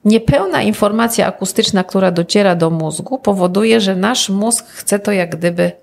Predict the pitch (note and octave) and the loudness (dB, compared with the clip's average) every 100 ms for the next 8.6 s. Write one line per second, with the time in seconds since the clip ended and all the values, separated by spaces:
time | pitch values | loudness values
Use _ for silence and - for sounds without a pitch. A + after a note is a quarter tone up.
0 | _ E3+ E3+ E3+ E3+ D#3+ D3 G#2+ - - | _ -2 0 2 -2 -2 -6 -4 -4 -2
1 | F#3 F3+ F#3 E3+ F3+ D#3+ D#3 D3+ D#4 - | -2 -2 -2 -2 0 0 0 0 -2 -4
2 | - - - F#3+ - - A3+ C4 C4 B3 | -16 -20 -10 -8 -6 -2 0 2 0 0
3 | G#3 - G#3 G#3+ G3+ G3+ G3+ G3+ G3+ F#3+ | -2 0 0 0 -2 0 0 0 -4 -2
4 | G3 G#3+ A3+ A3+ A3 G3+ E3+ - F#3 F3+ | 2 2 2 2 2 0 -2 -4 -4 -2
5 | D#3+ C#3+ - - E3+ E3+ E3 D#3 D#3+ E3 | -2 -4 -8 -8 -2 -2 0 0 0 0
6 | F3+ F3 D#3 D#3+ E3 D#3+ E3+ A#3 - - | 0 2 0 -2 -2 0 0 -2 -4 -16
7 | - G3+ A3+ C4 G#3+ F3+ F3+ E3+ F#3 D3+ | -4 0 2 2 2 0 0 2 2 0
8 | D#3 - D3+ D3 D3 | -2 -4 -2 -2 -4